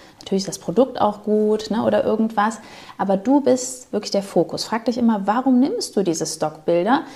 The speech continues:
Ist es wirklich, dass du nicht investieren willst in gute Fotografen? Oder, was bei mei-, bei den meisten ist, liegt dahinter das Thema, „Ach, es geht ja nicht um mich. Ne? Also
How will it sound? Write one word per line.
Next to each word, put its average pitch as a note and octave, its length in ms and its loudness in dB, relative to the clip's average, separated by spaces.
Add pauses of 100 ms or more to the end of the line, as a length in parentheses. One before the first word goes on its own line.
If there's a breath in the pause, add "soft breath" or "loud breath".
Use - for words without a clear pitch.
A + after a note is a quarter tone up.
(180 loud breath)
Ist A3 140 -2
es A3+ 180 -2
wirklich, A3+ 300 0
dass G3 180 -2
du F#3+ 80 -2
nicht F#3 160 -4
investieren E3 580 -6
willst B3 340 0
in G3+ 100 -2
gute G3 200 -2
Fotografen? F#3+ 840 -4
Oder, E4+ 420 4 (240)
was G3 160 -4
bei F3 100 0
mei-, E3+ 400 -4
bei E3 60 0
den E3 160 0
meisten B3 340 0
ist, C4 260 0 (200 loud breath)
liegt B3 180 -2
dahinter B3 400 2
das A3 240 -2
Thema, A3+ 460 6 (840 loud breath)
„Ach, G3 320 -2 (640)
es - 100 -12
geht - 140 -8
ja E3 60 -6
nicht E3 180 -8
um D#3 120 -10
mich. - 420 -12 (340)
Ne? G3 380 -4
Also E3+ 520 -6